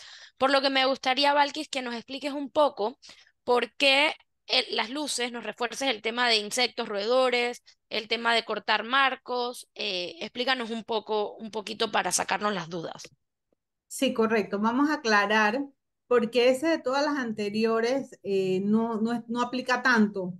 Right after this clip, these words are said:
Speaker 2: en este momento. Porque para evitar el paso de insectos y roedores,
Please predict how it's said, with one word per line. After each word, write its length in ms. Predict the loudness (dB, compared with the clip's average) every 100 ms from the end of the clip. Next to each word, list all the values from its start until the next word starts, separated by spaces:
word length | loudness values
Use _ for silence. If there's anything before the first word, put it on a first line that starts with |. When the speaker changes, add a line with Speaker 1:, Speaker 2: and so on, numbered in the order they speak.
| _
Speaker 2:
en 160 | -8 -6
este 360 | -4 -4 -2 -2
momento. 540 | -4 -4 -6 -8 -14 _ _ _ 0
Porque 320 | 0 2 2
para 240 | 4 4
evitar 340 | 4 2 2 2
el 120 | 2
paso 280 | 0 0 0
de 120 | 0
insectos 760 | 0 0 2 2 2 0 0 0
y 40 |
roedores, 800 | -2 -2 -2 0 2 0 -4